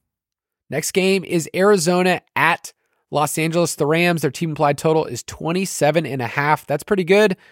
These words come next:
Seven-point home favorites, and the over-under is forty-eight. We love the Rams because it's pretty simple. Like, it's,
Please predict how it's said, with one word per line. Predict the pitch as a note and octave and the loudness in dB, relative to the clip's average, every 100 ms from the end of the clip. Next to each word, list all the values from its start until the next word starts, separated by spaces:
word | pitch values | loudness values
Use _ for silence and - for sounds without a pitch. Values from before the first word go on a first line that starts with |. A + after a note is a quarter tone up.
| _ _ - | _ _ -4
Seven-point | E3+ E3 F3 E3+ | -2 0 0 0
home | D3 F3 | 0 -2
favorites, | - D#3+ D#3 D3+ - | 0 0 2 0 -2
and | |
the | D3+ C#3 | -2 2
over-under | F#3 F#3+ E3+ C#3+ D3 D3 - | 2 4 0 0 0 0 -2
is | C3 - | -10 -10
forty-eight. | - D#3+ F3 F3+ - - D3 D3 - _ _ _ _ _ - | -6 0 2 0 -4 -2 -2 -2 -8 _ _ _ _ _ -4
We | F#3+ | 2
love | G#3 A#3+ | 4 4
the | B3 | 4
Rams | A3+ D#3 G#2+ G#2+ - _ _ _ _ _ _ _ - | 4 2 -4 -10 -20 _ _ _ _ _ _ _ -8
because | D3+ - A#3 C#4+ E3+ - | -6 -2 0 0 -4 -4
it's | F3 - - - _ _ - | -6 -6 -10 -14 _ _ -10
pretty | - A#3+ | -4 -2
simple. | C4 - F#3 A#2 - _ _ _ - | 0 0 0 -2 -8 _ _ _ -2
Like, | D#3 | 0
it's, | D#3+ C#3+ | 0 -4